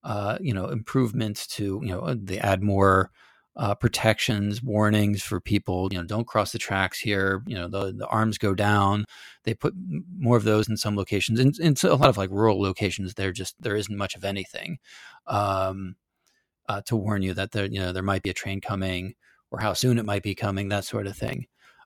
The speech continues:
Uh, and that just with time and more, you know, uh, more warnings and things like that, the accidents are fewer and fewer. Um, but no, they're, they're starting to go up. And, and what's up with that? And uh, that opens up sort of a,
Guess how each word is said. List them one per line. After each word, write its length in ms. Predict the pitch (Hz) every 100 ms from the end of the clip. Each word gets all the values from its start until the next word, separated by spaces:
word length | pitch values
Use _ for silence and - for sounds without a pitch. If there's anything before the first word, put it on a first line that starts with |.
| -
Uh, 260 | 123 104 117
and 160 | 156 147
that 120 | 123
just 240 | 120 123
with 140 | - -
time 400 | - 113 110 104
and 160 | 98
more, 320 | 107 98 92 -
you 120 | 117
know, 280 | 85 90 143
uh, 140 | 104 98
more 200 | 104 92
warnings 440 | 95 98 98 98
and 100 | 95
things 180 | - 95
like 120 | 95
that, 240 | - 90 117
the 200 | 98 - -
accidents 480 | 92 - 92 87 90
are 100 | 101
fewer 400 | - - 101 90
and 120 | 92
fewer. 360 | 165 151 90 - _ - - - - _
Um, 580 | - 107 98 98 95 92 - _ _ _ _ _ _
but 120 | 120
no, 200 | 127 170
they're, 180 | 90 98
they're 180 | 101 98
starting 220 | - 98
to 80 | 92
go 160 | 95 110
up. 220 | 131 - -
And, 160 | 113 104
and 200 | - 127
what's 200 | 147 -
up 160 | 139 -
with 80 |
that? 240 | - 92 107
And 240 | 127 113 - - - -
uh, 280 | 123 123 160 170 -
that 180 | 151
opens 300 | 139 131 139
up 160 | 110 -
sort 180 | 117 95
of 80 | 98
a, 180 | 95